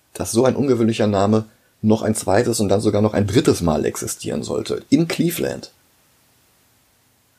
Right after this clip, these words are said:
Erst ein paar Jahre später bekam er dann die Auflösung,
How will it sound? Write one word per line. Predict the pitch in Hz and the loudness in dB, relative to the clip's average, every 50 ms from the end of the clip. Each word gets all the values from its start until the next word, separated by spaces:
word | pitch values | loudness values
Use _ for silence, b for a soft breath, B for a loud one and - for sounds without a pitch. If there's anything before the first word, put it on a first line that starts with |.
| _ _ _ _ _ _ - | _ _ _ _ _ _ -2
Erst | - 101 - - | -2 0 0 -2
ein | 113 | -2
paar | - 123 117 | 0 2 2
Jahre | 123 120 127 - 113 | 4 4 2 2 -2
später | - - - 120 117 135 - 147 139 | -4 -2 2 2 2 2 0 -2 -2
bekam | - - - - 113 113 | -2 -4 -2 0 0 2
er | 113 | 2
dann | 98 104 107 | 2 2 2
die | - - | 2 2
Auflösung, | - - 127 - - 95 92 82 107 120 135 139 | 2 2 2 2 2 2 2 2 0 -2 -4 -6